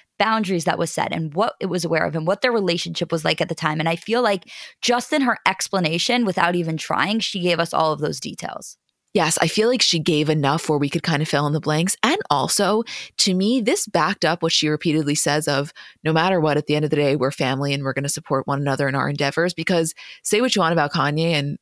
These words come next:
Speaker 2: we have said plenty, he was there. He was on a commercial flight flying to be there for her because he recognized how big of a deal this was.
Speaker 1: Yeah, and I think they're both really passionate about each other's projects. Like, let's not forget that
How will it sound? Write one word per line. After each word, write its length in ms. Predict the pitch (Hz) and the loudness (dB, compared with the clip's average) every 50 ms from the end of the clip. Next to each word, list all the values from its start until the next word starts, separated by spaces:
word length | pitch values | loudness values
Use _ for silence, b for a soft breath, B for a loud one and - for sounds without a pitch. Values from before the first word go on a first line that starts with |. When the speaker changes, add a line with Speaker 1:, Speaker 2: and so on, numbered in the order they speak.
| _ _ _ | _ _ _
Speaker 2:
we 140 | - 151 160 | -4 -2 0
have 140 | 156 143 - | 0 0 0
said 220 | - 143 143 - | 0 -2 -2 -2
plenty, 360 | - 143 139 156 170 185 190 B B B | -2 -2 0 0 0 -2 -2 B B B
he 160 | - - 240 247 | -4 0 0 2
was 120 | 240 190 | 2 2
there. 360 | 180 190 180 147 - - - - _ | 2 2 2 2 0 -2 -4 -8 _
He 180 | - - 202 | -6 -2 0
was 140 | 208 226 220 | 2 2 2
on 100 | 214 208 | 2 2
a 60 | 208 | 0
commercial 360 | - 196 175 170 175 - 180 175 | 0 0 0 0 0 0 -2 -2
flight 420 | - - 143 139 151 151 151 B B B B B _ | 0 0 2 2 2 0 -2 B B B B B _
flying 460 | - - 165 160 165 165 170 175 175 | -4 -2 0 2 2 2 2 0 0
to 100 | - - | 0 -2
be 200 | 151 - 165 170 | -2 0 0 2
there 260 | 165 156 139 135 151 160 | 2 2 2 2 0 0
for 280 | - - 156 156 156 170 | 0 0 2 2 2 2
her 160 | 165 139 147 | 2 0 0
because 280 | 143 147 - 165 - | -2 -2 -2 -2 -2
he 120 | - 165 165 | 0 0 0
recognized 540 | 156 156 160 165 - 160 147 139 139 135 - | 0 0 0 0 -2 -2 -2 -2 -2 0 0
how 60 | 147 | 0
big 180 | - 156 - | 0 0 0
of 60 | 147 139 | -2 -2
a 40 | |
deal 200 | - 160 156 147 | 0 0 0 0
this 180 | 107 - - - - - | 0 -2 -6 -10 -12 -10
was. 220 | - - - - _ _ _ _ _ _ _ _ _ _ B B B B B B B B B B | -8 -8 -8 -8 _ _ _ _ _ _ _ _ _ _ B B B B B B B B B B
Speaker 1:
Yeah, 260 | - 294 302 294 269 | -2 0 2 2 2
and 100 | 277 294 | 2 0
I 100 | 294 277 | 0 0
think 200 | - 359 403 - | -2 -4 -2 0
they're 120 | 508 466 | 0 2
both 280 | 269 262 240 240 - - | 2 2 0 0 -2 -2
really 260 | 180 226 226 220 214 | 0 0 0 0 0
passionate 540 | - - - 165 170 175 - - 175 170 175 | 0 0 0 0 0 0 0 -2 0 0 0
about 220 | 170 165 156 165 | 2 2 2 2
each 160 | 170 165 - | 0 0 0
other's 280 | 165 170 - 160 160 - | -2 0 0 0 -2 -2
projects. 600 | - - 156 151 156 160 180 185 196 190 - - | -2 -2 0 0 0 0 0 0 0 -2 -2 -4
Like, 160 | 180 160 - | -4 -2 0
let's 220 | 170 165 165 - - | 0 -2 0 0 -2
not 180 | 160 160 - | -2 -2 0
forget 400 | - 180 160 156 156 156 - - | -2 -2 0 0 0 -2 -2 -2
that 340 | - 151 151 151 160 - - | 0 0 0 0 0 -4 -6